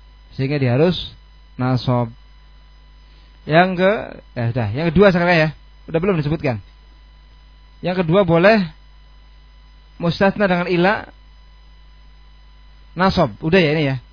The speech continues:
Itu kapan? Boleh nasab istitsna dengan ila apabila kalam yang mendahului adalah kalam yang tam ghairu mujab. Contohnya apa? "Ma fa'aluhu illa qalilum minhum." Di sana ada qiraah yang lain, "qalilan minhum."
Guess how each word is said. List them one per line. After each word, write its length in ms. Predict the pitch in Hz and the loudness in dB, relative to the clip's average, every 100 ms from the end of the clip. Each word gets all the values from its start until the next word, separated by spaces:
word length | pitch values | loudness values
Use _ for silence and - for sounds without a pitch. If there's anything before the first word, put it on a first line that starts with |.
| - | -10
Itu 220 | 156 180 | -4 0
kapan? 320 | 180 185 208 170 - - - - | 2 2 0 -6 -20 -20 -20 -12
Boleh 220 | - 147 170 | -4 -2 -2
nasab 320 | 151 190 - | -2 -2 -4
istitsna 400 | 180 196 190 175 | -4 -4 -4 -6
dengan 160 | 170 | -4
ila 180 | 180 190 214 | 0 0 0
apabila 480 | 165 165 160 196 180 | -4 -4 -2 -2 0
kalam 240 | 175 180 | -2 0
yang 160 | 185 180 | 0 2
mendahului 320 | 160 160 190 | 6 6 6
adalah 220 | 165 160 | 4 2
kalam 180 | 170 180 | 2 4
yang 180 | 196 247 220 - - - - - - - - - | 4 2 -4 -14 -20 -20 -20 -20 -20 -20 -18 -2
tam 320 | 151 170 220 | 2 4 4
ghairu 380 | 156 160 165 220 | 6 6 6 4
mujab. 560 | 139 127 110 123 117 - | 2 0 2 0 0 2
Contohnya 380 | 190 208 220 185 | 2 4 4 4
apa? 240 | 208 180 - - - - - - - | 2 -2 -14 -20 -20 -20 -20 -20 -6
"Ma 260 | 156 185 170 | -2 2 2
fa'aluhu 720 | 151 151 151 156 196 226 226 226 | 0 0 0 0 4 6 6 6
illa 340 | 190 208 208 | 4 4 4
qalilum 540 | 175 175 208 240 269 | 4 6 4 4 4
minhum." 560 | 233 185 147 131 110 101 - - - - - - - | 4 2 4 4 4 -2 -12 -20 -20 -20 -20 -20 -20
Di 100 | - | -16
sana 140 | 117 110 | -10 -8
ada 160 | 110 | -8
qiraah 240 | 123 123 123 | -6 -4 -4
yang 160 | 120 | -4
lain, 160 | 139 147 | -6 -8
"qalilan 560 | 131 123 143 160 185 | -6 -6 -4 -4 -4
minhum." 320 | 131 120 104 | -6 -8 -8